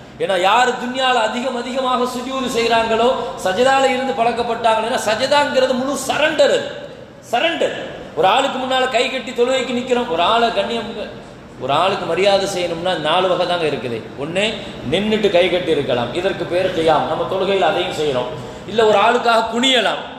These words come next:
மரியாதைக்காக. இது பேர் ருக்கு. ஒரு ஆளுக்காக வேண்டி மண்டியிட்டு மரியாதையுடன் உட்காரலாம். இது அத்தஹியாத்துல நம்ம உட்கார்றோம்ல.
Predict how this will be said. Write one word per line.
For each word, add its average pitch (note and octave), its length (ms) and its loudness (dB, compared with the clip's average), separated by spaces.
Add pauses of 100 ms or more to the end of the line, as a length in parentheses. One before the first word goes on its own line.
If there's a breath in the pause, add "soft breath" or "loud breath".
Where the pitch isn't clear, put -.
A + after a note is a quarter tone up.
(120)
மரியாதைக்காக. G3 680 0
இது A3+ 140 -6
பேர் G#3+ 240 -2
ருக்கு. F#3 580 0 (340)
ஒரு G3+ 140 2
ஆளுக்காக B3+ 480 2
வேண்டி B3 220 -2
மண்டியிட்டு B3+ 560 -2
மரியாதையுடன் A#3+ 580 2
உட்காரலாம். G3+ 800 0
இது B3 140 -4
அத்தஹியாத்துல A3+ 500 -2
நம்ம G3+ 300 -4
உட்கார்றோம்ல. E3 500 2